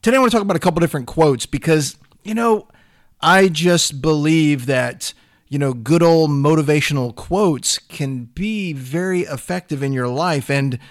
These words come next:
and I've also trained and coached people in the past, and they say, "Well, Mike, you know, what good is it to memorize some quotes? Is it going to really change my success? Is it going to really change my life?"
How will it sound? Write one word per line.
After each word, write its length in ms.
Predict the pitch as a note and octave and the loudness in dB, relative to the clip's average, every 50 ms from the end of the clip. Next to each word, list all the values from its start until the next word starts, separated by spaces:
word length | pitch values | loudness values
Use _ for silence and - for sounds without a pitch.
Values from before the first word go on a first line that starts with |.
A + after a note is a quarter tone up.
| - - - _ _ - | -20 -20 -20 _ _ -4
and 140 | D3+ D#3+ E3 | -2 0 0
I've 260 | D#3+ D3+ C#3 - - | 0 0 -2 -4 -2
also 460 | - F3 G3+ G#3+ G#3 - A3 G3 F3+ | 0 0 0 2 0 2 2 2 0
trained 440 | - - - F#3 E3+ F3 F3+ E3+ D#3+ | 0 -2 -2 0 2 2 2 2 0
and 140 | D#3+ D3 - | 0 -2 0
coached 400 | - E3 E3 D#3+ - - - - | 2 2 2 2 0 -4 -4 -4
people 260 | E3+ D3+ D3+ D#3 D3 | -2 -2 -2 -2 -2
in 60 | C#3+ | -2
the 80 | C3+ A#2+ | -4 -4
past, 420 | - E3+ G3+ G#3 G3 F3 D#3 - | -4 -2 -2 0 0 0 -2 -2
and 60 | D#3+ | -2
they 60 | D3+ | -2
say, 120 | C#3+ - D#3+ | 0 2 2
"Well, 120 | D3+ C#3+ | 2 2
Mike, 260 | C#3+ D3+ D3+ D#3 D3 | 2 2 2 0 0
you 60 | D#3+ D3+ | -2 -2
know, 240 | D3+ D3 C#3+ C3+ - - - - - - - - _ _ - | 0 0 0 -2 -4 -12 -20 -20 -20 -20 -20 -20 _ _ -8
what 360 | - C#3 F#3 G3 E3+ D3 C#3 | -2 2 2 2 2 0 -4
good 260 | B2+ C#3+ E3 F3 E3 | -2 2 2 2 4
is 240 | D#3 D3 D3 B2+ A#2+ | 2 2 0 0 -2
it 180 | C#3 C3+ - - | -4 -4 -4 -4
to 100 | - C#3 | -4 -2
memorize 880 | C3 C3 C#3+ D3 C#3+ C3+ C3 B2 B2 A#2+ A#2+ A#2+ A#2 A#2+ G#2+ B2 A#2+ - | 0 0 0 0 -2 -2 -2 -2 -2 -2 -2 -4 -4 -6 -8 -6 -6 -4
some 240 | - - B2+ A#2 A2 | -4 -2 -4 -4 -6
quotes? 420 | - - - C3 A#2+ A2+ A2 - | -8 -6 -2 -2 -2 -2 -4 -4
Is 140 | C3 C3 B2+ | -4 -4 -4
it 100 | C#3 B2+ | -4 -4
going 240 | B2 C#3+ C#3+ C#3+ C3 | -4 -4 -4 -4 -4
to 140 | - D3 C3+ | -4 -6 -6
really 680 | A#2 A#2 A#2 A#2+ C3 C#3 D3 D3+ D#3 D#3 D#3 D#3 D#3 D3+ | -6 -6 -6 -2 0 4 4 4 6 4 4 2 2 0
change 400 | - - E3 D3+ D3 D3+ C#3+ C#3 | -2 -2 -2 -2 -2 -2 -2 -2
my 140 | D3 D3 C#3+ | -2 -2 -2
success? 580 | C#3 - - D3 - - - D#3 D3+ D3 - | -2 -4 -6 -6 -6 -4 -2 0 0 0 -2
Is 100 | D3 C3 | -4 -6
it 60 | C3+ B2 | -6 -6
going 160 | C3 C#3 C3 | -6 -6 -6
to 80 | B2 | -6
really 320 | A#2 A2+ B2+ C#3 D3 D3 C#3 | -6 -6 -4 -4 -4 -4 -4
change 300 | - - D3+ D3 C#3 C3+ | -4 -4 -4 -4 -4 -2
my 140 | D3 C#3+ C#3 | 0 0 0
life?" 440 | C#3+ D3+ D3+ D3+ D#3 D#3 D3+ - | 0 0 0 0 -2 -4 -6 -12